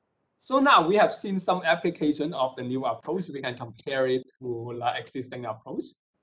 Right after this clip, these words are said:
So when, when, like, previously, when we compare asymptotic approach, like,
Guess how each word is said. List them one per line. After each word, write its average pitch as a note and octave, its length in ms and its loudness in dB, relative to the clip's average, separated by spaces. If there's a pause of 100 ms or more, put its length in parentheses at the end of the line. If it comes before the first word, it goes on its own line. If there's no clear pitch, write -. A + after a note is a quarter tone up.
(280)
So D#4+ 160 2
when, F#3 320 4
when, F3 280 4
like, G#3 320 4
previously, D#3+ 500 0
when C#3 160 2
we E3+ 100 2
compare E3+ 460 0
asymptotic C#3+ 720 -2
approach, B2+ 440 -8 (140)
like, C#3 260 0